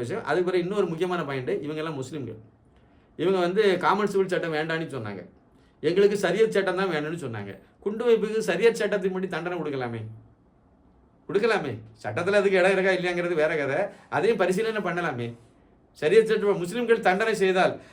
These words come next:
அதாவது யா-, ஏதாவது கற்பழிச்சிட்டான்னா வெட்டு, திருடனானா கையை வெட்டு, அது மாதிரி வெட்டலாமே. அப்படி தானே கொடுக்குறாங்க. பொது இடத்துல விட்டு தூக்கில தொங்க விட்டுறாங்க,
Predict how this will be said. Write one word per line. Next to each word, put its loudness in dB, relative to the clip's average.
அதாவது 4
யா-, 10
ஏதாவது 2
கற்பழிச்சிட்டான்னா 2
வெட்டு, 0
திருடனானா 6
கையை 6
வெட்டு, -2
அது -4
மாதிரி 0
வெட்டலாமே. -2
அப்படி -4
தானே 0
கொடுக்குறாங்க. 2
பொது 2
இடத்துல 6
விட்டு 0
தூக்கில 0
தொங்க 2
விட்டுறாங்க, 0